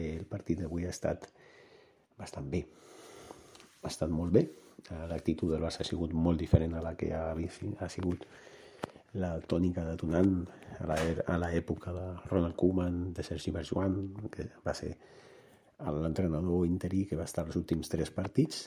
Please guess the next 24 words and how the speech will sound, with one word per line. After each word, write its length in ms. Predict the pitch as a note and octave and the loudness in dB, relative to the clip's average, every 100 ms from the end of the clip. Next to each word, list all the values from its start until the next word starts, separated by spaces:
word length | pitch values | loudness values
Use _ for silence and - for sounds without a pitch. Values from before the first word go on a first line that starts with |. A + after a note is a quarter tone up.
| - | -8
eh, 60 | G#2 - E2 | -8 -4 2
en 100 | E2+ | 4
un 140 | E2 D#2+ | 4 4
equip 240 | F#2+ - | 2 0
que 80 | - | -4
estava 260 | - E2 D#2+ | -2 0 -2
destruït 500 | - - F2 G2+ - | -2 6 8 8 4
completament, 640 | D#2+ - D#2+ F2 A2 C3 - - - - - - - | -2 2 2 6 6 6 2 -14 -20 -20 -20 -20 -16
que 120 | - - | -8 -4
estava 240 | E2+ D#2+ | -2 -2
mo-, 200 | E2+ E2 - | -2 -4 0
totalment 460 | F2+ F2+ F2 F2 F2 | 2 4 4 4 4
desmoralitzat 840 | E2+ D#2+ D#2+ D#2 - - - - - - - - _ _ - | 2 0 2 0 -2 -2 -2 -6 -16 -18 -18 -20 _ _ 4
i 100 | A#2 | 8
que 120 | B2 | 8
avui 280 | A2+ G2 G#2+ | 10 8 8
hem 240 | G2+ F2+ F2+ | 4 4 8
vist 360 | A#2 C#3 - - - | 6 6 -4 -10 -6
que 120 | - G2 | 2 2
en 60 | F2 | 4
aquest 280 | - C#3+ - | 2 2 2
sentit 340 | F2 A2 - - _ _ G2 | 4 2 0 -10 _ _ -6
ha 100 | G#2+ - _ _ - | -6 -8 _ _ 2
renascut. 600 | G2+ F2+ - - - | 2 2 -2 -4 -4